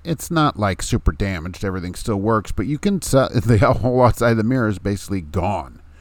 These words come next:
right? Gone. So, uh, that's a problem. Well, the mirror, the, uh, camera at, uh, in this person's truck didn't record anything. Why? Because the truck wasn't jostled around enough. So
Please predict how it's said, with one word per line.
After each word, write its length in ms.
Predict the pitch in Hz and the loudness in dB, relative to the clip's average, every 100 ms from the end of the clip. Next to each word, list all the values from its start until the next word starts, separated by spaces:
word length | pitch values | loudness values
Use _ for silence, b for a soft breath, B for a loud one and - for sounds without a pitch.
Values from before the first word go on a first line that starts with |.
| b b b b b | b b b b b
right? 360 | 98 113 87 95 | -4 -2 -4 -4
Gone. 680 | 123 151 165 127 90 - - - b b | 0 2 2 0 -4 -16 -20 -20 b b
So, 520 | - - - 123 117 113 | -20 -14 0 2 4 4
uh, 240 | 113 107 | 2 0
that's 400 | 90 120 147 - | 0 2 2 0
a 40 | |
problem. 540 | - 95 82 64 55 - - - - - - - - - - - - | -2 0 0 -2 -12 -18 -20 -20 -20 -20 -20 -20 -20 -20 -20 -20 -12
Well, 580 | 87 101 87 85 101 - - - - | -4 0 0 0 -2 -6 -20 -20 -8
the 500 | 101 95 90 87 76 | -4 -4 -4 -6 -8
mirror, 500 | - 101 131 117 101 | -4 2 4 4 0
the, 240 | - 107 101 | 0 -2 0
uh, 100 | 87 | -2
camera 640 | - 120 147 95 92 98 - | -2 0 0 0 -2 -4 -8
at, 260 | 92 87 80 - | -8 -8 -8 -6
uh, 280 | 85 78 71 - | -4 -4 -8 -8
in 160 | 92 | -6
this 180 | 87 85 | -4 -6
person's 460 | - 82 80 85 - | -4 -6 -6 -12 -10
truck 400 | 87 82 85 82 - | -4 -4 -6 -14 -8
didn't 220 | - 92 117 | -4 0 0
record 380 | 123 135 170 | 2 6 6
anything. 440 | 180 117 87 73 73 | 6 2 0 -4 -4
Why? 280 | 73 110 147 | -2 -2 -4
Because 340 | - 139 131 | -4 -2 -2
the 100 | 147 | -6
truck 280 | - 143 135 | -2 -2 0
wasn't 360 | 135 123 131 | 0 0 -6
jostled 500 | - 85 104 - 120 | -4 -2 -2 -2 -2
around 320 | 95 98 131 90 | 0 0 0 -2
enough. 260 | 67 64 | -6 -8
So 340 | - 104 101 | -4 0 0